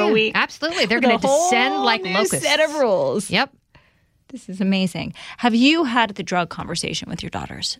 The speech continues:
Speaker 1: And h-, what is it?
Speaker 2: Many times.
Speaker 1: How does that go? And
Speaker 2: I
Speaker 1: when
Speaker 2: say,
Speaker 1: did you
Speaker 2: "Don't
Speaker 1: start?
Speaker 2: ever put anything in your body that you don't get from a store or a dispensary."
Speaker 1: So you're not saying don't do drugs?
Speaker 2: I'm, I'm, I tell them it's much better if you don't do drugs.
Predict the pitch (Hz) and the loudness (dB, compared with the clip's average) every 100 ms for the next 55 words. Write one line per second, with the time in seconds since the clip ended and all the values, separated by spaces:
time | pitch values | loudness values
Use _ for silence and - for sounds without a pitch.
0 | - 165 - - _ - - 190 202 202 | -4 -2 -2 -6 _ -18 -12 0 2 4
1 | 208 302 339 - 285 370 226 214 220 185 | 0 0 -4 -4 -4 0 0 0 0 0
2 | 175 - - - 196 233 202 - 220 - | -2 -4 -2 2 4 2 2 2 4 2
3 | - 202 294 339 370 - 339 240 277 330 | 4 2 2 0 -4 -2 -4 -2 -2 -2
4 | 320 320 330 330 285 294 285 226 208 233 | -2 0 0 -2 -4 0 0 2 2 4
5 | 262 175 160 185 - _ _ 262 247 294 | 2 0 -4 -8 -14 _ _ -2 0 -2
6 | 214 190 214 214 240 - 262 254 - - | 0 0 2 0 -4 -2 -4 -2 -4 -2
7 | 175 170 196 - 240 254 285 - 339 392 | 0 2 2 2 2 2 0 -2 0 0
8 | - 196 123 - _ - - 330 320 320 | 0 -2 -2 -8 _ -18 -2 4 6 6
9 | 370 370 339 254 240 214 196 208 180 - | 4 4 0 2 2 2 0 2 0 -2
10 | - - - _ _ _ _ _ - 302 | -14 -20 -20 _ _ _ _ _ -2 -2
11 | 294 214 - 269 262 - - 240 233 254 | -2 -12 -4 -2 -2 -4 -6 -2 0 -2
12 | 262 269 220 196 _ - 240 220 233 240 | 0 0 -2 -6 _ -6 -4 -2 -2 0
13 | 233 226 214 - 180 165 160 156 - - | -2 0 -2 -2 -4 -2 -4 -6 -8 -12
14 | - | -20